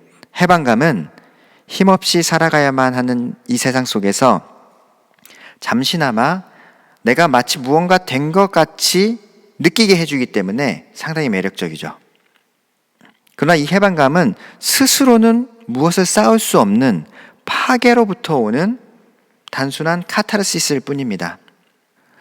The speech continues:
우리가 어릴 때 블럭 쌓기를 하죠. 누가 더 높이 쌓는가 이런 게임을 할 때 내가 상대를 이길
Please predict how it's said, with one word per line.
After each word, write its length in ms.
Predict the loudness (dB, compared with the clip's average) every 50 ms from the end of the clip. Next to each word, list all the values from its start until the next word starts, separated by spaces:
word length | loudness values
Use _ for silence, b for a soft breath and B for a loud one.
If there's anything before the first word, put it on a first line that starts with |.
| b b
우리가 420 | -2 2 2 4 4 2 0 -2 -2
어릴 200 | -4 -2 -2 -2
때 140 | -2 -2 -4
블럭 380 | -4 -4 -4 -2 -2 -2 -2 -2
쌓기를 920 | -2 -4 -4 -4 -4 -4 -4 -2 -2 -2 -2 -2 -2 -2 -4 -6 -8 -8 -10
하죠. 360 | -12 -8 -2 -2 -2 -2 -2
누가 200 | -4 -4 -4 -4 -4
더 100 | -4 -4
높이 260 | -4 -6 -4 -4 -4
쌓는가 720 | -2 -2 -2 -2 -2 -4 -4 -6 -6 -4 -2 -2 -2 -2
이런 240 | -2 -4 -4 -4 -4
게임을 300 | -4 -4 -4 -4 -4 -4
할 100 | -4 -6
때 400 | -2 0 0 0 0 -2 -6 -10 _ _ _ _ _ B B B B B B B B B B B B B B B B 0
내가 260 | 0 2 4 2 2
상대를 580 | 2 0 0 0 2 2 2 2 2 2 0
이길 580 | 0 -2 -2 0 0 0 0 0 0 -2 -4 -6